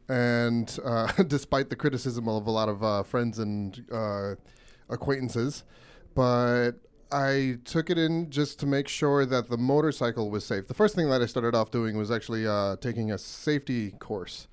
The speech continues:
So a motorcycle rider safety course, and that, that was to make sure that I was up to speed as a rider myself, at least with a lot of the concepts. I've actually already taken the course, but I took it again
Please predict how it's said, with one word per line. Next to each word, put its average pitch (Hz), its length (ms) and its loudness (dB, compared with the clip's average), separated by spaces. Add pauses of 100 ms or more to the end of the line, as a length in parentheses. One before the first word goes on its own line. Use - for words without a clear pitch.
(340)
So 110 220 2
a 107 80 2
motorcycle 113 580 0
rider 113 300 2
safety 120 420 -2
course, 98 300 -4
and 104 180 2
that, 123 220 0
that 151 180 4
was 147 160 2
to 135 100 -4
make 127 160 0
sure 120 200 0
that 107 220 -4 (500)
I 143 340 4
was 123 540 2 (100)
up 127 220 -2
to 117 520 -2
speed 120 720 -4
as 117 320 0
a 113 160 -2
rider 117 320 2
myself, 117 520 0
at 120 120 -4
least 120 160 -2
with 113 120 -6
a - 20 -4
lot 110 180 -2
of 101 60 -6
the - 80 -16
concepts. 120 420 -2
I've 117 100 0
actually 139 320 4
already 120 200 4
taken 127 280 -2
the 107 60 -4
course, 110 240 -2
but 101 100 -8
I 98 40 -4
took 127 260 -2
it 151 60 2
again 110 340 0